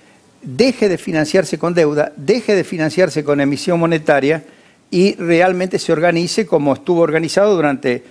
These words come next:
seis o siete años, eh, entre mil novecientos noventa y uno y mil novecientos noventa y seis, mil novecientos noventa y siete. Esa,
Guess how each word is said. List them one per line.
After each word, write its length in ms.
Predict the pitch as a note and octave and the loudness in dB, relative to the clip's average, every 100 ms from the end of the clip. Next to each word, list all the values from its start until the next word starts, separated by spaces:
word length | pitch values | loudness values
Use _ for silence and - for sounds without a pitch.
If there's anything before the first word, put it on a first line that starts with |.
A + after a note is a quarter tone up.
| - _ _ | -20 _ _
seis 380 | - F3 F3+ D3+ | -2 0 0 -4
o 60 | |
siete 380 | - F3+ D#3 E3+ | -2 -2 0 2
años, 500 | D#3+ D#3 F#3+ A3 - - | 2 0 -2 -6 -10 -2
eh, 160 | C#3+ C#3 | 2 2
entre 300 | B2 - C3 | 0 -2 0
mil 180 | D#3 | 2
novecientos 600 | D#3+ C#3+ - E3 - C#3 | 2 2 0 -4 -2 -2
noventa 360 | C#3 C3 C3+ E3 | 0 0 0 0
y 80 | E3 | 2
uno 320 | E3+ G3 G3+ - _ - - | 4 2 0 -4 _ -16 -4
y 100 | B2+ | 0
mil 200 | D3+ D#3 | 2 2
novecientos 500 | C#3+ C3 E3 C#3+ C#3 | 2 0 -4 -2 0
noventa 260 | C3+ B2+ | 0 -2
y 60 | C3+ | -2
seis, 260 | - D#3+ C#3+ | 0 2 2
mil 140 | C3+ | 0
novecientos 420 | C3 A#2+ C#3+ B2+ | -2 -2 -4 -2
noventa 240 | B2 A#2 - | -2 -2 -2
y 20 | |
siete. 280 | D3 - C4 | 0 2 0
Esa, 260 | B3 A3+ | 2 0